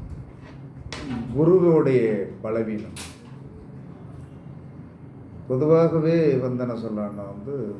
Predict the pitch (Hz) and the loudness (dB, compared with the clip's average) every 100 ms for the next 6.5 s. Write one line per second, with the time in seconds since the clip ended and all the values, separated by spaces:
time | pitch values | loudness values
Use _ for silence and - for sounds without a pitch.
0 | - 113 113 156 180 180 175 151 139 120 | -12 -10 -2 2 4 6 6 6 4 4
1 | 113 110 143 135 127 113 127 113 110 135 | -2 -2 -4 -2 -2 -2 -4 -4 0 2
2 | 170 175 170 170 147 127 113 113 113 110 | 4 4 4 4 2 0 0 -2 -2 -4
3 | 104 101 104 104 101 98 - 85 82 - | -8 -8 -10 -8 -8 -8 -12 -12 -14 -16
4 | - - - - - - - - - - | -16 -16 -14 -14 -14 -16 -16 -16 -16 -16
5 | - - - 113 123 - 160 156 147 151 | -16 -16 -6 -2 -2 0 2 2 4 4
6 | 156 131 127 107 | 4 2 0 -4